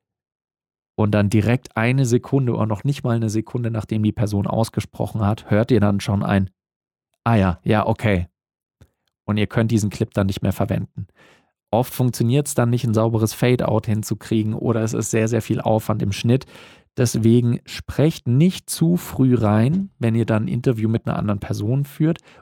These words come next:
Und ich weiß, wenn man mit jemandem spricht und auch möchte, dass der gute Antworten gibt, dann nickt man viel und man möchte eigentlich die ganze Zeit auch so, "Ja, mhm, mhm,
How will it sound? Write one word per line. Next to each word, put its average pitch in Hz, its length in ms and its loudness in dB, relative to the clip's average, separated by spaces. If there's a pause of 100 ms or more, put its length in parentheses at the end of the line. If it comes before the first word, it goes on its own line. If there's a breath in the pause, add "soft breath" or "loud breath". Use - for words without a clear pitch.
(160)
Und 120 240 0
ich 113 100 -8
weiß, 123 320 2 (240)
wenn 127 180 2
man 151 120 4
mit 131 120 0
jemandem 117 300 0
spricht - 600 -2
und - 160 -6
auch - 160 -8
möchte, 127 320 -2
dass 110 160 -4
der 120 100 -8
gute 120 320 -4
Antworten 107 500 -2
gibt, - 220 -6 (460 loud breath)
dann 104 300 0 (140)
nickt - 300 0
man 107 260 2
viel 107 540 2
und 107 140 -2
man 101 160 2
möchte 117 260 2
eigentlich 113 240 0
die - 80 -6
ganze 104 300 0
Zeit 104 160 0
auch - 80 0
so, - 100 -4
"Ja, 113 400 0 (100)
mhm, 127 380 0
mhm, 131 360 0